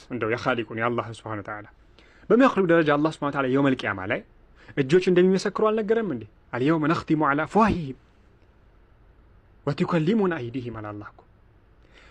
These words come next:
ያኔ የውመል ቂያማ ማለት ነው ምላስ ያኔ ምን ይደረጋል? ይዘጋና፣ አፋችን ይዘጋና እጆች ይመሰክራሉ አለ አላህ። እጅ የሚመሰክረው ምላስ ጉሮሮ ኖሮት ነው? አይደለም።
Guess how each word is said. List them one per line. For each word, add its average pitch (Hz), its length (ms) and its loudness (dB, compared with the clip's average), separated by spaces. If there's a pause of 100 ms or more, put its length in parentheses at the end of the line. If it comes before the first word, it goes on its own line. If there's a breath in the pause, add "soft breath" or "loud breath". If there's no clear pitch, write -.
(260 soft breath)
ያኔ 202 420 2
የውመል 208 320 4
ቂያማ 214 220 -2
ማለት 190 220 0
ነው 190 100 -2 (300)
ምላስ 175 340 2 (1040)
ያኔ 170 160 4
ምን 175 140 6
ይደረጋል? 143 420 2 (460)
ይዘጋና፣ 185 600 4 (100)
አፋችን 202 400 0
ይዘጋና 220 500 2 (400 soft breath)
እጆች 156 320 2
ይመሰክራሉ 139 600 -4
አለ 123 140 -2
አላህ። 113 240 -10 (600)
እጅ 175 160 4
የሚመሰክረው 190 560 2
ምላስ 196 300 2
ጉሮሮ 185 300 6
ኖሮት 240 280 2
ነው? 359 120 -6 (800)
አይደለም። 185 380 -2